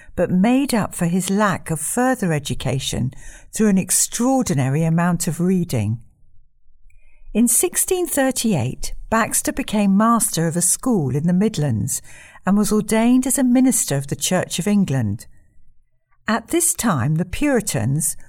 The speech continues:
with their zeal for a more fully reformed and biblical church, were a powerful force, and although Baxter never subscribed to every aspect of Puritan theology,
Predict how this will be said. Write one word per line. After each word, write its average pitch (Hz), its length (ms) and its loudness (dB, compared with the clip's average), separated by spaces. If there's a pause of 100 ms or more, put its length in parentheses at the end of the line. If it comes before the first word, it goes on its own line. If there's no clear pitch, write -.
(160)
with 185 140 -2
their 190 180 2
zeal 175 480 2
for 170 200 -2
a 175 40 0
more 165 240 2
fully 240 480 0
reformed 180 800 0
and 156 200 -2
biblical 196 460 -2
church, 120 680 -6 (420)
were 175 120 0
a 170 100 -4
powerful 233 560 0
force, 156 720 -2 (580)
and 185 160 2
although 233 320 2
Baxter 233 540 -2
never 202 340 2
subscribed 196 760 0
to - 200 -4
every 208 460 -2
aspect - 560 -4
of - 120 -8
Puritan 147 480 -2
theology, 135 800 -4